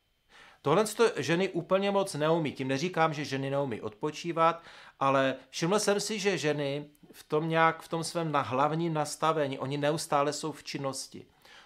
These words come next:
Oni neustále žijou pro tu rodinu. Oni neustále vidí kolem sebe potřeby. Oni neustále vidí, že je, že je pořád co dělat.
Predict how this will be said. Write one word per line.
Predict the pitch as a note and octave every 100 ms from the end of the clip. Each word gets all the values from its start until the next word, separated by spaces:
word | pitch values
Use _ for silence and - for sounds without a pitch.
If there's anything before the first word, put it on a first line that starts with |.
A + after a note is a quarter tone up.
| -
Oni | D3 E3+
neustále | F3+ - F3 E3+ E3+
žijou | D#3 E3+ E3+
pro | D#3+ D3+
tu | D#3+
rodinu. | D3+ D3 D3 A2+ - _ - -
Oni | D3 D#3
neustále | E3 F3 F3 - E3 E3+
vidí | E3+ D#3+
kolem | F3+ D#3+ E3
sebe | D#3+ F3 D#3+
potřeby. | E3 D#3+ - - D#3+ G#2+ F#2
Oni | C#3
neustále | D#3+ E3 - E3 D#3 D#3 D#3+ D3+ - - -
vidí, | D#3+ E3 F3+
že | D#3+
je, | F#3 F#3 D3
že | E3
je | F3
pořád | E3+ F3 F#3 F3+ F#3 F3+ -
co | - F3+
dělat. | E3+ F#3 C3 F#2 -